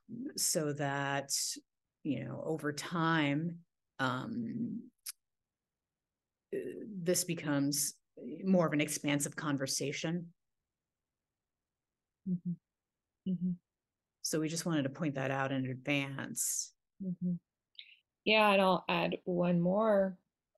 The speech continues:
Speaker 2: um, the aspect of what was happening was, again, Laura identifies as a Black woman,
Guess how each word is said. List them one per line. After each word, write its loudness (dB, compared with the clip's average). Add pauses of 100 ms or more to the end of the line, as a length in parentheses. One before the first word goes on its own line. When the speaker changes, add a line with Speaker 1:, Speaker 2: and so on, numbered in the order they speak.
(680)
Speaker 2:
um, -6 (720)
the -2 (920)
aspect 2
of 6
what 4
was 0
happening 4
was, 6 (240)
again, 6 (280)
Laura 4
identifies 4
as 2
a -2
Black 4
woman, 4